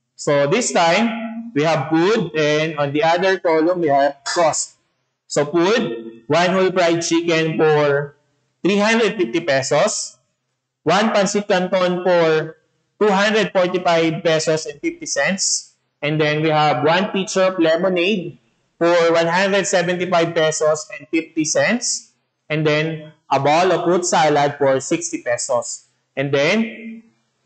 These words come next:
we need to find the total amount. So if you're going to add all the numbers, the amount is eight hundred thirty-one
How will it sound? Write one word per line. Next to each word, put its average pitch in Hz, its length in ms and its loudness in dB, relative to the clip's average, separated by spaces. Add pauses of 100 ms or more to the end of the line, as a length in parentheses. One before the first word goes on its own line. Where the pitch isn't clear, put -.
(120)
we 151 140 0
need 175 180 -2
to 180 80 0
find 165 240 0
the 156 80 2
total 143 320 0
amount. 135 640 -2
So 147 120 -2
if 160 120 0
you're 156 140 2
going 202 240 2
to 202 100 0
add 175 220 2
all 170 260 2
the 180 140 2
numbers, 165 720 0 (720)
the 147 140 0
amount 170 580 2
is 170 480 0 (640)
eight 180 240 0
hundred 147 760 0
thirty-one 135 920 0